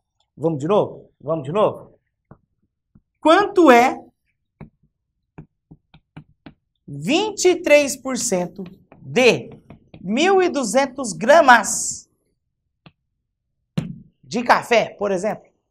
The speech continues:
Prof, qual que é a continha que eu vou fazer? Então, vamos lá. Vinte e três por cento. Vinte e três sobre cem. Aí o D eu troco por vezes. Mil e duzentos.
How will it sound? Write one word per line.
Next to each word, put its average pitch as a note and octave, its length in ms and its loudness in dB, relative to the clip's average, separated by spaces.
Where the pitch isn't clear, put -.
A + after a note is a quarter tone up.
Prof, E4+ 260 6
qual D4 140 6
que E4+ 80 4
é - 20 8
a E4 60 -2
continha D4+ 380 0
que C#4 60 -4
eu B3+ 60 4
vou B3+ 160 4
fazer? D#3 240 0
Então, G3 240 -2
vamos B3+ 200 6
lá. C#3+ 140 4
Vinte D4+ 440 -4
e - 80 -4
três D#4+ 260 2
por D4 180 -4
cento. C#3+ 420 -4
Vinte D#3+ 340 -8
e D#3+ 80 -4
três A#3 840 0
sobre G#3 580 0
cem. E3+ 560 -6
Aí - 160 2
o F3+ 60 2
D E3 120 4
eu B3+ 120 8
troco C4+ 320 2
por D#4+ 160 4
vezes. - 640 0
Mil A3 460 -4
e G3 100 -10
duzentos. F3 720 -12